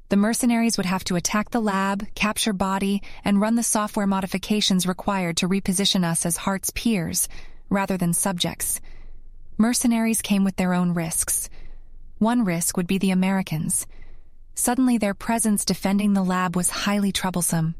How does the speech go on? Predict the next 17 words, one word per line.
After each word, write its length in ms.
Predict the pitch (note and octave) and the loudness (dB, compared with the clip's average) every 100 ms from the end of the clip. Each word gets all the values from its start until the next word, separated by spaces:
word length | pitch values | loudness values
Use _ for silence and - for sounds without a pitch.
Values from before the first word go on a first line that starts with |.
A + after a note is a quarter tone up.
| - | -4
rather 260 | - F#3+ F#3+ | -2 0 0
than 180 | F#3 F3+ | 2 2
reassuring. 680 | F3+ F3 F#3+ F#3+ F3 E3+ F3 - - - - - - - - | 2 2 2 4 2 0 -2 -6 -10 -14 -14 -14 -14 -6 0
The 100 | A3+ | 2
American 460 | A3 A#3 B3 A3+ | 4 2 0 0
army 320 | - G3 F#3+ | 2 2 2
was 140 | F3 F3 | 2 2
supposed 360 | F3+ G3 F#3+ | 2 0 0
to 60 | F#3 | 0
be 100 | F#3+ | 2
one 180 | F3+ F#3 | 2 2
of 100 | F3+ | 0
the 60 | |
strongest 600 | E3+ - G#3 G3+ A3 G3+ F#3+ | 0 0 2 2 0 0 2
in 80 | |
the 80 | F3+ | 2
world, 460 | E3+ F3+ F3+ E3+ | 2 2 2 0